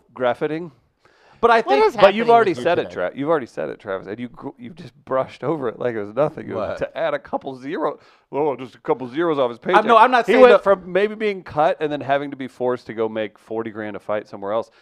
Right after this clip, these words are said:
Speaker 1: He made five hundred thousand dollars
Speaker 3: Right,
Speaker 2: I'm
Speaker 3: but
Speaker 2: saying
Speaker 3: if
Speaker 2: it's
Speaker 3: your, if your character
Speaker 1: Yeah.
Speaker 2: Uh-huh.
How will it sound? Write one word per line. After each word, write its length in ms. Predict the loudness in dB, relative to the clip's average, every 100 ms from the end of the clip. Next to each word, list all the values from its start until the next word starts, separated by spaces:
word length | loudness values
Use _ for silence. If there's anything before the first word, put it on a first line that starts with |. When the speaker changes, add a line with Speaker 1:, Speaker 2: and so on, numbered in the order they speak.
| _ -14
Speaker 1:
He 100 | -8
made 180 | -6
five 220 | -2 0 0
hundred 220 | -2 -2
thousand 300 | -2 -2 -2
dollars 360 | 4 6 6
Speaker 3:
Right, 140 | 4 4
Speaker 2:
I'm 80 | 6
Speaker 3:
but 200 | 6 6
Speaker 2:
saying 180 | 4 4
Speaker 3:
if 80 | 0
Speaker 2:
it's 160 | -2
Speaker 3:
your, 360 | -4 -4 -4 -8 _ -16
if 200 | -16 -8
your 460 | -2 0 -2 -4 _ -20 _ _ _
character 720 | -10 -8 -10 -14 -18 -18 -18 -12
Speaker 1:
Yeah. 140 | -10
Speaker 2:
Uh-huh. 220 | -10 -12